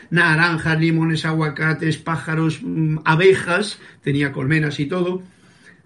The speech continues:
Y, eh, y, y,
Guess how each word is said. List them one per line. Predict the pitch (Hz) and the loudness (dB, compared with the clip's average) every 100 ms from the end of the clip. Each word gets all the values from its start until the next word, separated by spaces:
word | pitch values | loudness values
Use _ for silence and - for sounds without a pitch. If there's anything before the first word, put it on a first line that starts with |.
| _ _ _ _ _ | _ _ _ _ _
Y, | - 226 226 - | 2 4 4 4
eh, | 190 185 180 170 170 170 170 170 | 4 4 2 0 -2 -6 -12 -4
y, | 165 165 - 156 - - 208 | -2 -2 -4 -10 -12 -10 -10
y, | 202 | -12